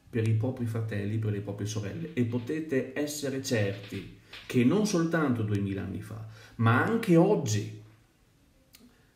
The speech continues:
la Chiesa, laddove è perseguitata, in quelle nazioni dove c'è persecuzione,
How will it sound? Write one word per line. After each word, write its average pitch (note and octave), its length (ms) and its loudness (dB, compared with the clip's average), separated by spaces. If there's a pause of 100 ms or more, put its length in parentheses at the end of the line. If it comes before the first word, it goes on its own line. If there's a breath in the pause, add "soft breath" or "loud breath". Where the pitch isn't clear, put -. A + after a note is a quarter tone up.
(180 soft breath)
la B2+ 180 4
Chiesa, D#3+ 500 4
laddove C3 640 6
è A#2+ 40 2
perseguitata, A#2 960 0
in G#2 140 0
quelle D3+ 220 4
nazioni C#3 560 2
dove A2 160 2
c'è A2 160 -2
persecuzione, A2+ 960 -6